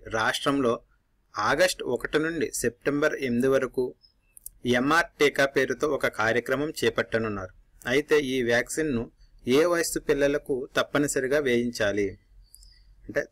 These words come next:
తొమ్మిది నుండి పదిహేను నెలల పిల్లలకు ఈ ఎంఆర్ టీకాను వేయించాలన్నమాట. దీనివల్ల మీజిల్స్ మరియు రూబెల్లా వ్యాధి ఎదుర్కోవడానికి వీలవుతుంది. ఇది ఆగస్టు ఒకటి నుండి సెప్టెంబర్ ఎనిమిది వరకు ఈ కార్యక్రమం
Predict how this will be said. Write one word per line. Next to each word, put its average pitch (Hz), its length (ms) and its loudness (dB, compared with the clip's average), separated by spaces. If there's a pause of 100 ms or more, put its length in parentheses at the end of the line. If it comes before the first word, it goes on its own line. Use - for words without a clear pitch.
తొమ్మిది 135 280 0
నుండి 143 260 -2
పదిహేను 123 420 0
నెలల 123 240 -2
పిల్లలకు 135 580 -6 (400)
ఈ 120 180 2
ఎంఆర్ 127 280 0
టీకాను 123 580 -2 (280)
వేయించాలన్నమాట. 110 680 -4 (560)
దీనివల్ల 131 460 -4
మీజిల్స్ 135 480 -4
మరియు 139 500 -2 (420)
రూబెల్లా 127 380 2
వ్యాధి 127 460 -2 (680)
ఎదుర్కోవడానికి 123 680 0
వీలవుతుంది. 104 580 -2 (1400)
ఇది 123 180 0
ఆగస్టు 123 500 0
ఒకటి 123 300 -6
నుండి 151 160 -4
సెప్టెంబర్ 120 480 -2
ఎనిమిది 113 220 -2
వరకు 113 200 -2
ఈ 185 100 -2
కార్యక్రమం 117 500 -2